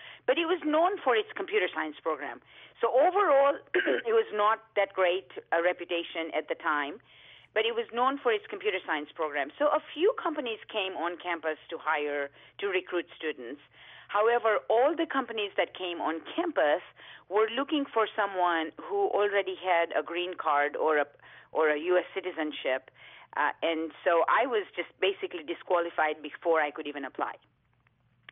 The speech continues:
'cause I was a foreign student. What I had was one year's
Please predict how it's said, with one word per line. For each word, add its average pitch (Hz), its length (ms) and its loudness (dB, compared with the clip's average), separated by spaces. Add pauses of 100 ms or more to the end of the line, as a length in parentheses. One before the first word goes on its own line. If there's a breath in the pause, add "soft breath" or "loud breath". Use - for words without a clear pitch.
'cause 143 120 -16
I 196 140 4
was 240 140 -2
a 226 40 -8
foreign 226 300 0 (100)
student. 135 360 -16 (400 loud breath)
What 202 240 2
I 226 220 4 (120)
had 170 320 2
was 165 200 4 (400)
one 196 340 0
year's 170 360 2